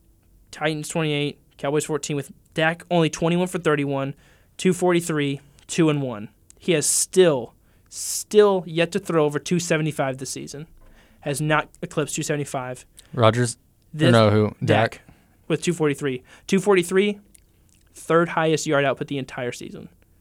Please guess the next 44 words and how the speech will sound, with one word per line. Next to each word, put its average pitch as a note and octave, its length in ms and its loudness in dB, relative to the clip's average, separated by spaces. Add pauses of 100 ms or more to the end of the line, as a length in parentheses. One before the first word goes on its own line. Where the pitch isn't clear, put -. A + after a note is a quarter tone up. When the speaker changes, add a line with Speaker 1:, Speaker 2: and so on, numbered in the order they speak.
(880)
Speaker 1:
Dude G#3 240 0
is G3+ 140 -2
not D#3 380 2
the F3 80 2
guy. E3 600 -4 (260)
He's A3 200 0
just A#3 160 0
not G#3 260 4
it. A3 200 2 (120)
Speaker 2:
He C3+ 140 4
also D3+ 400 6
hasn't C3 280 6
had B2 160 0
pieces A#2 340 0
until G#2 280 0
now, G#2+ 260 4
though. F#2 360 0 (420)
Speaker 1:
I F#3 160 -10 (360)
Speaker 2:
Amari B2+ 220 6
Cooper B2+ 300 4
scored A#2 260 0
a - 40 -16
Speaker 1:
That's C#3+ 200 4
Speaker 2:
touchdown. A2+ 280 6
Speaker 1:
true. E3+ 180 0 (100)
That's D#3+ 240 -2
true. E3 400 -2
He D#3+ 100 -6
doesn't C#3 240 -2
Speaker 2:
I'd A#2+ 40 4
Speaker 1:
have D#3 60 6
Speaker 2:
like A#2 120 8
to D3 40 0
Speaker 1:
pieces C3 180 2
Speaker 2:
see B2+ 40 6
how A#2+ 80 6
that A2+ 100 8
Speaker 1:
with A2 80 2
Speaker 2:
pans A2+ 220 2
out. A2+ 220 2
Oh, D3+ 140 8
speaking D#3+ 360 0
of A#2+ 120 0
Cow-, A#2 240 2